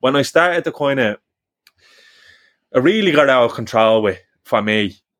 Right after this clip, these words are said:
in oh eight, oh nine, with, uh, oh nine, ten, I think it is, with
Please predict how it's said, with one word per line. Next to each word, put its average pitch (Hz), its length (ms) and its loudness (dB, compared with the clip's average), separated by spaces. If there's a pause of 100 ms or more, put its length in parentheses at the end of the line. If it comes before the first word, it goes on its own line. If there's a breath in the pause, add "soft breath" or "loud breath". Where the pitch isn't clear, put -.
(180)
in 98 560 -4 (880)
oh 110 180 2
eight, 107 180 0
oh 98 180 -6
nine, 101 340 -4 (1000)
with, 104 260 -2 (680)
uh, 101 280 0 (140)
oh 113 140 0
nine, 120 400 0
ten, 117 300 -4
I 104 100 -2
think 101 220 -10
it 101 80 -6
is, 92 380 -8 (100)
with 98 220 -4